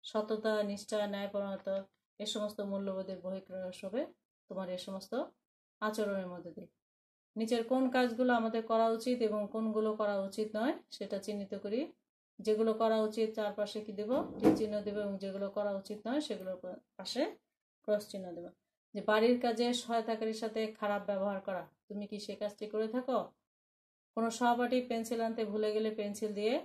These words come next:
সাহায্য করা, এই কাজটি তোমার অবশ্যই করা উচিত। বাড়িতে সবাইকে সাধ্যমতো কাজে সাহায্য করবে।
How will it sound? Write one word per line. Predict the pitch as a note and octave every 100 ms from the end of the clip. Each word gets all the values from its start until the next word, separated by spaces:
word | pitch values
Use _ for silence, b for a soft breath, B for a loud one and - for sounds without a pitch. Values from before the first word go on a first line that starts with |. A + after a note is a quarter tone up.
| - _ _ _ -
সাহায্য | - G#3+ G#3 G3+
করা, | F#3 F3+ E3+ -
এই | A3 G#3+
কাজটি | G#3+ G#3+ - C#4 G#4+ - _ _
তোমার | G#3 G3+
অবশ্যই | F#3+ F#3+ - A3+
করা | A3 G3
উচিত। | F#3+ - B3 E4+ - _ _ _ _ -
বাড়িতে | A3 A#3 A#3+ A#3+
সবাইকে | A#3+ G#3+ G#3 G#3+
সাধ্যমতো | A3+ G#3+ G#3+ G#3 G3+ F#3+
কাজে | G3+ F#3+ G3
সাহায্য | G#3 G3+ G3 G3+
করবে। | G3+ G3